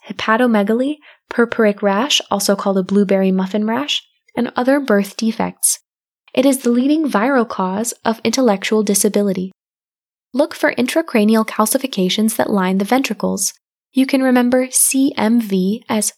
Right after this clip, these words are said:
coat my ventricles. It typically causes a mononucleosis-like disease, which has flu symptoms with abnormal lymphocytes. aids patients with low T cell counts develop C M V retinitis,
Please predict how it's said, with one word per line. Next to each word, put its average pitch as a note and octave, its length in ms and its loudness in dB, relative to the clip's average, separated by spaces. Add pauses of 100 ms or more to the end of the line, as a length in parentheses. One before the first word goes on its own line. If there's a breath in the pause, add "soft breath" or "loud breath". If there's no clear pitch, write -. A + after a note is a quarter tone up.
coat - 380 -2 (100)
my A3 240 0
ventricles. F#3 720 -6 (920)
It C4 140 0
typically F#4+ 360 0
causes B3 440 2
a G3+ 100 4
mononucleosis-like G#3 1300 0
disease, A3+ 560 0 (340 loud breath)
which B3 220 0
has C4+ 180 -2
flu E4 240 0
symptoms G3+ 540 -2
with A3 200 -2
abnormal G#3 560 -2
lymphocytes. G3+ 760 -6 (1040)
aids B3+ 340 2
patients G#3+ 500 0
with G#3 160 0
low G3 300 2
T C#4+ 240 -2
cell G3+ 240 0
counts F#3+ 420 -6
develop A#3 420 2
C C#4 220 0
M D#4+ 180 2
V G#3 180 2
retinitis, G#3 760 0